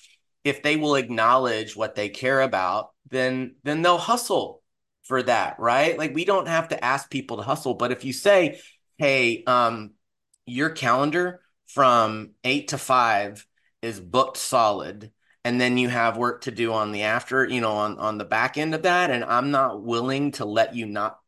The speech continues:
like, I can't give you a break from some of these calls that you're on," but then they're gonna work thirteen-hour days, and they're gonna be burnt out. So how do you,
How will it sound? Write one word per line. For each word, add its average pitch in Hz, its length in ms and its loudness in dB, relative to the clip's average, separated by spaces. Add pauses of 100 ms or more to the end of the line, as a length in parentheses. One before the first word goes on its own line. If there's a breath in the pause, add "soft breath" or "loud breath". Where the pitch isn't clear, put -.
(260 soft breath)
like, 107 300 0 (100)
I 113 80 0
can't 123 500 -4
give 113 200 -6
you 113 160 -4
a 107 100 -6
break 107 320 0
from 113 220 -4
some 117 200 -2
of 107 120 -6
these 107 160 -8
calls 107 320 2
that 127 80 -2
you're 135 180 -2
on," 180 280 0 (420 soft breath)
but 185 80 -6
then 208 100 -2
they're 214 140 2
gonna 226 180 2
work 220 220 2
thirteen-hour 214 500 0
days, 208 500 -2 (320)
and 160 400 -2 (120)
they're 165 180 -4
gonna 185 160 0
be 180 120 -2
burnt 175 280 0
out. - 360 2 (520)
So 175 480 2 (1600)
how 165 140 4
do 185 80 -4
you, 170 280 -2